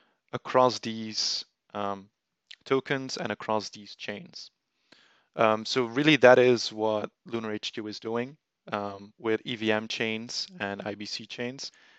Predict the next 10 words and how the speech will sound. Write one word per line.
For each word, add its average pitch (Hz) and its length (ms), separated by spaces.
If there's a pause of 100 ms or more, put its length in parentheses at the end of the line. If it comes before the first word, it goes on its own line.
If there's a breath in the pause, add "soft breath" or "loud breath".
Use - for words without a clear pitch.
(160 soft breath)
And 120 120
so 139 160
an 127 80
example 120 520
might 107 300
be 107 420 (1200)
a - 40
project 117 540
that, 110 400 (560 soft breath)
um, 101 480